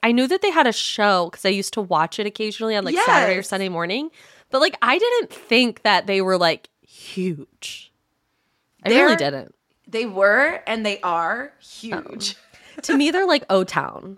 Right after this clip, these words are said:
Speaker 1: Like, that's how I picture them. <laughs>
Speaker 2: Oh, no. See, I think they were bigger than O-Town. But I
Speaker 1: Okay,
Speaker 2: also
Speaker 1: 'cause
Speaker 2: loved
Speaker 1: O-Town was
Speaker 2: O-Town.
Speaker 1: O-Town had, like, one hit. Let's be,
Speaker 2: Well, I mean,
Speaker 1: let's be
Speaker 2: S Club seven
Speaker 1: real.
Speaker 2: had multiple bangers.
Speaker 1: Did they?
Speaker 2: Yes.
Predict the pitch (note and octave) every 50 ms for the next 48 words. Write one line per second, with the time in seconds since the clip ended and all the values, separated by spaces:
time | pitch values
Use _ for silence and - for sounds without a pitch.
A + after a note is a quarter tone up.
0 | _ _ - G3 G3+ F#3+ G3+ G3 G3 - - A#3+ G#3 F#3 F3 - F#3+ - - -
1 | E3 D3 C3+ G#3 C4 - - - _ _ - A#3+ C4 C4+ D4+ C#4+ A#3 A3 A3+ A3
2 | A3+ B3 C#4 C4 A3 G#3+ - A3+ G#3 B3 B3 D#4+ D4+ C#4+ C#4 C4 A#3 G#3+ F3+ D#3+
3 | A3 G#3+ A#3+ - C4 A#3 G3+ F3+ D#3+ - - F3+ G3+ B3 - - F#3 C3+ - -
4 | - - - - G#3+ G#3 - - B3 B3 A#3+ - E4+ - F4 C4+ - G#3 G#3+ A#3
5 | B3 A#3+ A#3 A3 G3+ G3+ G#3 G3 F#3+ - F3+ C3 - - - - - - - F#3+
6 | G3+ - G#3+ G3 F3+ G3+ F#3 F#3 E3+ - E3 D#3+ D3+ C3 C#3+ - C3 - - -
7 | _ - - - - F#3+ - - F3+ - - F3 F3 - - - - G4 G4 G4
8 | - A4 G4 G4+ - B3 C4 B3 G#3+ G3+ G3+ C#4 C#4+ C#4 D4 D4 C4+ B3+ B3 A#3
9 | A#3 A#3+ A3+ G#3+ A3 A#3 A3+ - A3+ - - G3+ G3 F#3+ F#3 E3 D#3+ D#3 D3 -
10 | - - - - - - - - _ _ _ _ _ _ _ - - - - -
11 | - - _ _ _ _ _ _ _ _ _ _ _ C4 F4+ A#4+ C5 - G#3+ F#3
12 | D3+ D3+ G#3 - - - -